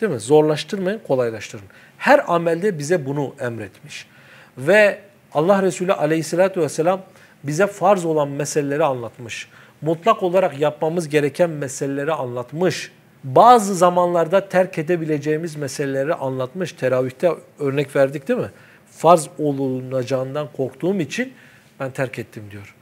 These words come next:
Dolayısıyla Allah Resulü aleyhissalatu vesselam gecesi ve gündüzü apaydınlık bir yol üzere bizi bırakmıştır. Hiçbir kapalılık, bir yamukluk söz konusu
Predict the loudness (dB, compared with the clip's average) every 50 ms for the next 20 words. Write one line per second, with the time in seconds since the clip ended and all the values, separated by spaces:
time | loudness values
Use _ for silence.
0 | _ _ _ -4 -4 -2 -2 -2 0 0 0 0 0 0 0 -2 -2 -2 -6 -8
1 | -4 -2 0 0 0 -2 -6 -4 -2 -2 -2 -2 -4 -8 -8 -8 -4 -4 -4 -4
2 | -4 -6 -16 -20 -20 -20 -20 -20 _ _ -10 -2 0 0 0 0 -2 -4 -4 -4
3 | -4 -4 -4 -4 -4 -2 -4 -4 -4 -4 -6 -8 -6 -6 -6 -8 -6 -4 -4 -4
4 | -4 -4 0 0 0 0 0 -8 -10 -4 0 0 2 0 0 -2 -4 -4 -4 -2
5 | -2 -2 -4 -4 -8 -6 -6 -4 -4 -6 -2 2 4 4 4 4 0 -4 -6 -4
6 | -2 0 -2 -2 -2 -4 -6 -4 -4 -4 -4 -6 -8 -14 -16 -16 -16 -18 -18 -20
7 | -20 -20 _ _ -20 _ _ -6 -6 -6 -6 -6 -6 -6 -6 -4 -4 -4 -4 -2
8 | -2 -4 -4 0 0 0 0 0 -2 -12 -20 -20 -20 _ _ _ _ -4 -4 -2
9 | -2 -4 -4 -4 -6 -10 -12 -10 -4 -4 -4 -4 -4 -12 -20 _ -10 -6 -6 -6
10 | -6 -8 -10 -10 -10 -10 -12 -8 -8 -8 -8 -8